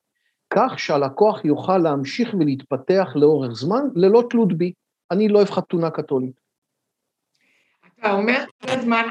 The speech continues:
Speaker 2: "אני", האם את כל העבודה אתה עושה לבד?
Speaker 1: אה, לשמחתי ולצערי, היושב במרומים לא נתן לי את החוכמה כולה, הוא נתן לי קצת, קצת, קצת, מאוד קצת. אנחנו צוות של ש-, למעלה משלושים, אה, יועצים במגוון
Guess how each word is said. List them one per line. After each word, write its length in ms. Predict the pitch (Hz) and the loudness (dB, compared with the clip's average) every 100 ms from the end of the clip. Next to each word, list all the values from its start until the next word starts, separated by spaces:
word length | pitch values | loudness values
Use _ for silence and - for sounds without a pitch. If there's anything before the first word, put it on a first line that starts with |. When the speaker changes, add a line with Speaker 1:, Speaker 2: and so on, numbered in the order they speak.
| 226 185 - | -6 -10 -8
Speaker 2:
"אני", 260 | 202 190 - | -4 -2 -2
האם 200 | 165 175 190 | -2 -2 0
את 160 | 247 247 | -4 -2
כל 200 | 202 202 | 0 0
העבודה 520 | 220 196 185 165 175 | 0 -2 -4 -2 -2
אתה 160 | 185 202 | -2 -4
עושה 360 | 156 147 160 | -6 -6 -4
לבד? 500 | 160 156 120 143 165 240 294 - _ _ _ _ _ _ _ _ - | -2 -2 -4 -2 -2 -4 -6 -12 _ _ _ _ _ _ _ _ 0
Speaker 1:
אה, 180 | 147 147 | 4 6
לשמחתי 640 | 147 151 - 160 147 156 226 | 6 4 2 -4 -2 0 2
ולצערי, 800 | 240 - 185 160 175 208 208 208 - | 2 2 2 2 2 0 -2 -4 -2
היושב 540 | 151 151 147 214 202 | 0 0 2 4 6
במרומים 380 | 190 170 180 185 | 6 6 6 6
לא 120 | 180 | 6
נתן 300 | 196 185 160 | 4 2 0
לי 80 | 165 | 0
את 100 | - | -4
החוכמה 500 | - 139 - 147 151 | -6 -6 -2 2 0
כולה, 340 | - 127 113 - _ - | 2 4 4 0 _ -2
הוא 100 | 170 | 0
נתן 200 | 170 190 | 4 4
לי 120 | 190 190 | 4 0
קצת, 300 | - 285 294 | -2 0 0
קצת, 300 | - - - | -2 -2 -2
קצת, 380 | - - 123 - - 165 | -4 -2 0 0 -2 0
מאוד 260 | 175 165 | 4 4
קצת. 300 | - - 147 269 _ _ _ _ - | 2 -4 -4 -4 _ _ _ _ -2
אנחנו 360 | 151 233 247 208 | 2 4 4 4
צוות 320 | 226 220 220 | 6 6 4
של 160 | 190 170 | 2 0
ש-, 240 | 156 - | -6 -4
למעלה 440 | 175 165 170 190 202 | 2 4 6 4 4
משלושים, 600 | 185 - 151 147 190 180 175 156 | 2 0 -6 -2 0 0 0 -2
אה, 60 | 156 | -2
יועצים 580 | 147 135 120 - 196 | 2 2 0 -2 0
במגוון 420 | 185 131 127 147 | 2 2 0 0